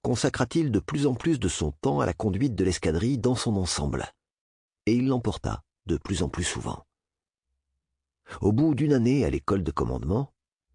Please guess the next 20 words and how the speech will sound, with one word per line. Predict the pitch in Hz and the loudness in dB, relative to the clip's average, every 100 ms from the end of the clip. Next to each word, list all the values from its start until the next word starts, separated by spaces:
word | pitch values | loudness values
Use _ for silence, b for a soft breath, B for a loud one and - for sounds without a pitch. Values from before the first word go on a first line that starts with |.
| _ | _
il | 90 104 | 0 2
maîtrisait | 131 - 127 147 | 2 0 0 2
chacun | 147 - 135 - 165 | 0 -2 -2 -2 0
des | 113 | 0
quinze | - 139 143 117 | 0 0 0 0
niveaux | 117 104 127 | 0 2 0
du | 117 | -2
simulateur, | 110 - 104 82 69 62 73 - _ _ _ _ B 101 | -6 -4 -2 -2 -2 -4 -4 -6 _ _ _ _ B -6
depuis | - - 135 | -4 0 2
le | 147 | 2
contrôle | - 127 - 147 120 | 0 -2 2 0 2
d'un | 85 | 0
chasseur | 82 95 - - 101 - | 2 -2 0 0 0 0
unique | 110 104 117 - - - _ B 87 | -2 0 -2 -6 -18 -18 _ B -14
jusqu'à | - 117 - 131 | -2 -2 0 2
la | 113 | 2
responsabilité | 113 - 131 - 101 92 95 127 143 | 0 -2 -2 0 0 -2 -2 0 0
d'une | 139 110 | 0 -2
flotte | - 113 101 | 0 -2 0
entière. | 90 - 53 50 - | -2 -2 -6 -8 -12